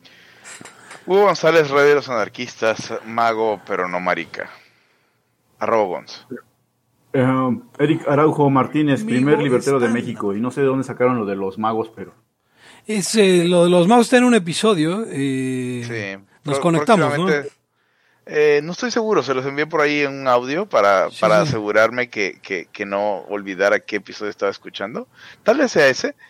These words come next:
Speaker 1: eh, pero sí, decía, me refería a Penn and Teller, este, considerando los otros parejas de magos que hay, que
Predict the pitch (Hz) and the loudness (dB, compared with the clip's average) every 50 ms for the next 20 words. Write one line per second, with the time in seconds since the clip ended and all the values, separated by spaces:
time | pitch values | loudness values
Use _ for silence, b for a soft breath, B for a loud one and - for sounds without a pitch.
0 | b b b b - - 135 135 135 131 127 127 123 123 120 120 135 135 135 - | b b b b -6 -2 0 2 2 4 4 4 2 2 2 0 -2 -2 -2 -2
1 | - 165 147 139 131 120 - 151 147 143 143 143 135 135 127 120 117 107 - 120 | -4 -2 0 0 0 -2 0 2 4 6 6 6 6 6 6 4 4 0 -6 -6
2 | 127 127 127 131 - 127 131 143 165 175 175 170 151 151 147 147 139 135 127 120 | -4 -2 -2 -2 -4 -4 -2 0 0 0 2 0 0 0 -2 -4 -2 0 0 0
3 | 123 135 151 151 156 160 - _ - 104 107 101 - - _ - 90 80 78 67 | 0 0 -2 -4 -4 -8 -16 _ -10 -8 -8 -8 -10 -14 _ -14 -12 -12 -12 -12
4 | - - - - - - 98 98 - - 107 101 98 104 107 107 110 107 104 95 | -14 -16 -20 -20 -14 -14 -14 -14 -10 -6 -4 0 0 0 0 0 0 0 0 0
5 | 78 - - _ - - - - 90 87 82 87 - 107 98 - 95 92 - - | -2 -6 -14 _ -20 -20 -20 -20 -16 -14 -14 -12 -12 -14 -12 -12 -12 -12 -14 -12
6 | _ - 95 90 90 - 98 95 95 90 87 87 90 87 - - - 87 85 85 | _ 0 0 0 0 -2 -4 -4 -4 -4 -2 -2 -4 -4 -6 -6 -4 -2 -2 -2
7 | 76 71 | -2 -4